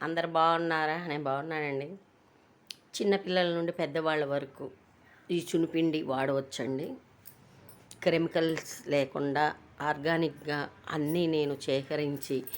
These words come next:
ఈ సున్నిపిండి తయారు చేయటం జరిగిందండి. అన్నీ కూడా చూడండి, మీకు కనిపిస్తున్నాయి చక్కగా. తంగెడాకు, తులసి, తులసి ఆకులు, అలాగే వేపాకు,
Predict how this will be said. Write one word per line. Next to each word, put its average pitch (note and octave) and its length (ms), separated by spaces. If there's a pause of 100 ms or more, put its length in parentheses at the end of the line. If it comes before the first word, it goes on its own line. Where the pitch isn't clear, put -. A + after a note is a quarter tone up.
(360)
ఈ E3+ 100
సున్నిపిండి D#3 500
తయారు C#3+ 380
చేయటం C#3 440
జరిగిందండి. C3+ 720 (1040)
అన్నీ D#3+ 240
కూడా D3+ 720 (600)
చూడండి, D#3+ 280
మీకు F3 240
కనిపిస్తున్నాయి C#3+ 800 (160)
చక్కగా. D3 680 (140)
తంగెడాకు, C#3 880 (540)
తులసి, D3+ 680 (760)
తులసి D3+ 280
ఆకులు, C3+ 520 (140)
అలాగే D#3 460
వేపాకు, C#3 880